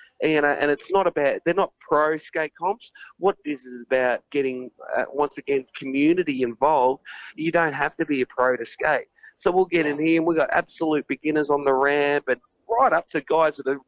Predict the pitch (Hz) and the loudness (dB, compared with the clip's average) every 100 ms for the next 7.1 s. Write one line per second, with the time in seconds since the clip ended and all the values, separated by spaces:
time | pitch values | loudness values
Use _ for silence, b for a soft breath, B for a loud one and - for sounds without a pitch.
0 | _ 151 156 156 147 123 120 127 123 110 | _ -4 0 2 0 -2 0 2 4 2
1 | 113 _ B B B _ 151 131 131 - | -2 _ B B B _ -2 0 0 0
2 | 147 147 - 143 - - 175 165 139 151 | -2 -2 2 2 0 -4 -2 -2 -2 -2
3 | 160 131 - - 147 - - 120 131 - | -2 -4 -14 -6 -6 -2 -2 -2 -4 -2
4 | 151 156 - 135 - 135 - 139 135 123 | 0 -2 -6 -12 -12 -12 -10 -2 0 2
5 | 147 - 147 131 120 131 123 139 147 B | -2 -2 0 0 0 2 2 2 -2 B
6 | B 127 - 147 - 139 180 170 135 117 | B -2 0 -2 2 2 2 0 0 0